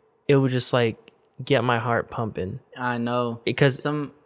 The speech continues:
Speaker 1: the acting, the fact that everything's so real, you know, all the effects were back then were real.
Speaker 2: Mm-hmm.
Speaker 1: So it was actually happening, you know, in some
Speaker 2: Yeah.
Speaker 1: sort of, you know, contrived way. And it was just, like,
Speaker 2: Mm-hmm.
Speaker 1: really scary to look at.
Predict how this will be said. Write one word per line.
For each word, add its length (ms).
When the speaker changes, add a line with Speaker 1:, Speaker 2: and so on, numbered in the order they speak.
Speaker 1:
the 200
acting, 1000
the 60
fact 260
that 160
everything's 340
so 220
real, 600
you 120
know, 100
all 180
the 60
effects 300
were 60
back 200
then 100
were 120
real. 520
Speaker 2:
Mm-hmm. 240
Speaker 1:
So 420
it 100
was 320
actually 420
happening, 540
you 100
know, 140
in 140
some 180
Speaker 2:
Yeah. 40
Speaker 1:
sort 200
of, 260
you 120
know, 180
contrived 540
way. 280
And 80
it 40
was 100
just, 180
like, 140
Speaker 2:
Mm-hmm. 120
Speaker 1:
really 220
scary 320
to 140
look 220
at. 220